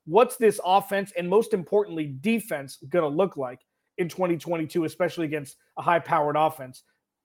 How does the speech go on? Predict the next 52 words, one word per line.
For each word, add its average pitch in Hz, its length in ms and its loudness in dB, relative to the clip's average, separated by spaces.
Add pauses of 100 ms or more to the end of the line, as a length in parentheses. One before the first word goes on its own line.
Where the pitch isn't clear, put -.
(160)
where 160 420 2
the 165 100 -4
Cardinals 190 280 4
are 156 60 -4
gonna 170 100 -2
be 156 60 -2
playing 160 360 0
many 175 340 -2
of 139 120 -4
them 117 280 -8 (120)
in 160 140 -10
twenty 156 280 -4
twenty-two? 131 500 -12 (1800)
The 156 60 -10
second 254 380 4
game, 180 340 2 (320)
mental 202 340 4
toughness. 131 460 -4
Coming 180 300 -4
out 180 120 4
of 185 60 -2
the 170 60 -2
bye, 208 420 6 (220)
hopefully 226 340 4
the 196 80 4
Cardinals 180 380 0
go 170 200 0
into 208 240 0
their 180 160 4
bye 156 280 4
week 151 340 -2 (220)
with 170 160 0
a - 20 0
winning 160 380 0
record. 165 420 0
And 165 140 -6
if 156 100 -8
so, 175 460 4 (180)
can 185 140 0
they 214 140 4
get 269 120 4
a 262 60 6
W 180 440 4
at 175 60 6
home 156 260 -2
against 160 300 -2
a 208 60 -8
team 156 240 -10
they're 185 100 -4
probably 143 320 -4
better 202 300 6
than? 127 160 -12